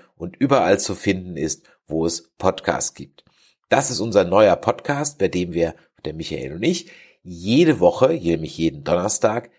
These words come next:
Serien fürs Wochenende empfehlen. Das heißt also für euch, es geht euch nichts verloren. Alle Filme, alle Filmbesprechungen, die noch kommen,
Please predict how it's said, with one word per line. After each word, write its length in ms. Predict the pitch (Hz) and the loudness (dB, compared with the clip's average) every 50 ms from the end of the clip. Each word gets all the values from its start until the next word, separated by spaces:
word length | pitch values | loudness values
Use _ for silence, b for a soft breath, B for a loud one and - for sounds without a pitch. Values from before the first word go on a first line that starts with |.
| _ _ | _ _
Serien 500 | 80 78 73 98 113 123 135 143 139 127 | -10 -2 2 6 6 6 6 6 4 2
fürs 280 | - 127 117 - - | 0 -2 -2 0 2
Wochenende 500 | 101 101 - 104 98 78 82 82 78 76 | 0 0 2 0 -4 -2 -2 -4 -4 -6
empfehlen. 520 | 60 60 73 - - - - - 52 - _ _ _ _ _ _ | -6 -6 -8 -10 -10 -10 -8 -8 -10 -12 _ _ _ _ _ _
Das 200 | - 90 87 - | -2 -2 0 2
heißt 260 | 113 117 123 120 - - | 2 2 2 0 0 -2
also 240 | - 95 87 80 | -4 -4 -4 -4
für 240 | - - 98 - - | -8 -2 -2 -2 2
euch, 340 | - 85 98 113 139 - - | 4 4 6 4 4 0 -4
es 160 | - 90 - | -6 -6 -6
geht 200 | - 95 92 - | -4 -4 -6 -6
euch 200 | 64 76 80 - | -6 -10 -8 -6
nichts 320 | 110 139 165 - - - - | -4 -4 -4 -2 -4 -4 2
verloren. 520 | - 131 117 104 92 87 80 - - - b b b b b b b - | 2 4 4 6 6 4 4 2 0 -14 b b b b b b b -4
Alle 300 | - 113 143 160 185 185 | -2 2 2 2 2 0
Filme, 680 | 185 - - 139 135 139 135 117 95 82 73 69 b b b b b b _ | -2 -2 2 2 4 4 4 2 0 -2 -4 -4 b b b b b b _
alle 260 | - - 92 92 87 | -4 -2 0 0 -2
Filmbesprechungen, 1000 | - - - 160 190 160 107 107 - - - - 87 - - 80 78 80 82 82 | -4 2 4 4 4 4 0 -4 -4 -4 -2 -2 -2 -2 -2 -6 -8 -10 -10 -10
die 120 | - 98 110 | -6 -6 -2
noch 220 | 113 117 - - - | -2 -2 -2 0 2
kommen, 440 | 147 147 147 127 95 76 - _ | 2 2 2 2 -6 -8 -10 _